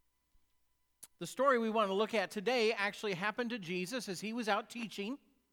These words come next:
And in the midst of traveling,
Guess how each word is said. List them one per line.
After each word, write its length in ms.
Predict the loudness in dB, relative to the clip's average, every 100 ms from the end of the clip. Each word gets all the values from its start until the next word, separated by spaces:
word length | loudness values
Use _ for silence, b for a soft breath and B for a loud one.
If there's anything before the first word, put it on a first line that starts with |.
| _ _ _ _ _ _ _ _ -4
And 140 | 0
in 80 | 2
the 80 | 2
midst 280 | 2 2 -2
of 120 | -6
traveling, 720 | -2 2 4 4 2 2 0